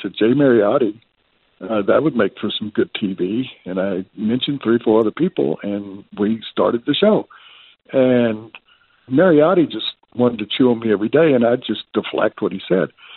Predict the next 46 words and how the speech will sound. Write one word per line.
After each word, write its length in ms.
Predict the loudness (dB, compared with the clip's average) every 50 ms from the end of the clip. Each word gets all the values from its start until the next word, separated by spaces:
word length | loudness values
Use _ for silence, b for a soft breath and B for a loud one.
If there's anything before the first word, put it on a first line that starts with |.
| B B B B
And 160 | -2 0 2
I 140 | 2 2 0 -2 -8 -10
started 240 | -4 0 0 0 0
calling 260 | 0 -2 -2 -2 -2 -2
him 140 | -2 0
Richard. 340 | 2 0 0 0 -2 -4 -4 -6 -14 _ _ b b b b b b b -2 0
And 100 | 2 2
I 140 | 4 4
didn't 240 | 4 4 4 4 4
think 240 | 4 4 4 2 0 _ 0
anybody 420 | 2 2 4 4 2 2 2 2 2
at 80 | 2
E 100 | 2 2
S 120 | 0 0 -2
P 280 | -2 2 4 4 6
N 180 | 4 4 2 0
<laughs> 0 |
ever 140 | 0 0 2
watched 320 | 2 2 2 2 0 -4
the 60 | -6
show, 260 | -2 0 2 4 4 4
which 300 | 2 2 0 0 0 0
I'm 240 | 0 0 0 -2
sure 320 | -2 -2 0 2 2 2 4
was 180 | 2 2 0 0 0
true. 280 | 2 4 4 4 4 0 -6 _ B B B B B B B B B _ -12
And 640 | -10 -6 -4 -4 -2 -4 -4 -6 -10 -14 -14 -16 -18 _ _ -2
the 80 | -2
guy 420 | -2 -2 0 2 2 4 4 2 2
who 260 | 2 2 2 2 2
actually, 540 | 2 0 0 -2 -2 -2 -2 -2 -2 -4 -8 -14 -14 -8
uh, 280 | -6 -4 -4 -4 -4 -6 -4 -2
oversaw 600 | -2 -2 0 0 -2 -2 0 0 0 0 0 -2
the 60 | -4
show 380 | -4 0 2 4 4 4 2 0
called 340 | -4 -4 -2 0 0 0 0
me 120 | -2 -2
one 160 | -2 -4 -6
day, 140 | -4 -4 -4
and 100 | -4 -6
he 100 | -6 -10 -10 -10
said, 160 | -10 -10 -10 -12 _ b b b b b b -6
"Why 200 | -2 0 2 4
do 60 | 6
you 120 | 4 4 4
call 500 | 2 2 2 4 4 4 2 2 0